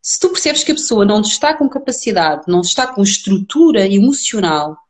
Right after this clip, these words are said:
para suportar aquilo, o que é que te acrescenta a ti? É ego? É para mostrares que sabes?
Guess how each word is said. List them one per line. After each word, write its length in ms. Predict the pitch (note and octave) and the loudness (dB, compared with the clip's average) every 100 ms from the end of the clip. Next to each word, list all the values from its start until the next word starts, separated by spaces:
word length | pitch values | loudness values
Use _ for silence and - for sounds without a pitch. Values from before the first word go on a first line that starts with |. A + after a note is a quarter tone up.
| _ _ _ - | _ _ _ -2
para 120 | G#3 | 0
suportar 640 | G3+ F4 F4 C4 F3+ E3+ | 2 2 0 -2 0 0
aquilo, 580 | F3 F3 G#3 A3+ G3+ G3+ | 0 -2 -2 0 0 -2
o 80 | A3+ | -4
que 120 | D#4 | -2
é 40 | |
que 80 | D#4 | -2
te 80 | - | -4
acrescenta 460 | C#4 - C#4+ C4 A3+ | -4 -2 -2 0 -2
a 80 | |
ti? 200 | A3 F3 F3 | -2 -8 -4
É 300 | G#3+ A#3 C#4 | 0 2 2
ego? 300 | B3 A3+ G#3+ _ _ | -2 -6 -8 _ _
É 80 | G#3+ | -6
para 120 | G#3 | -2
mostrares 400 | A#3 - A#3+ A#3+ | 0 0 -2 -2
que 80 | - | -4
sabes? 760 | - A#3 B3+ A3 G3+ - - | -4 -2 -2 -4 -4 -6 -8